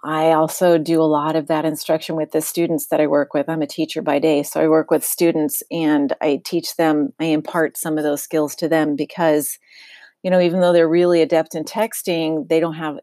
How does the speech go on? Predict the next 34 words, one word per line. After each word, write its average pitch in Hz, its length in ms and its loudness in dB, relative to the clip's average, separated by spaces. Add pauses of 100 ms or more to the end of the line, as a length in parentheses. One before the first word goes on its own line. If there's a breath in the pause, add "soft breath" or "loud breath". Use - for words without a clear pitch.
any 160 180 -6
of 156 60 -4
these 151 180 -2
other 151 200 -2
soft 147 300 -8
skills 151 340 -4
that 156 100 -4
really 151 220 -2
help 156 340 -4
them 143 340 0 (440 loud breath)
when 185 160 2
they 165 160 4
leave 196 400 2
high 170 180 0
school 160 320 2
and 151 100 0
go 156 140 2
into 156 360 0
a 151 80 2
business 151 440 -2
world 147 280 -2
that 147 220 2
is 151 280 -2
inundated 151 560 -2
with 143 140 -4
these 147 200 -6
things. 165 460 -6 (500 loud breath)
So 247 240 4
I, 233 180 2
I 240 120 -2
wanna 254 340 2
encourage 240 500 0
you 160 200 0
to 170 540 0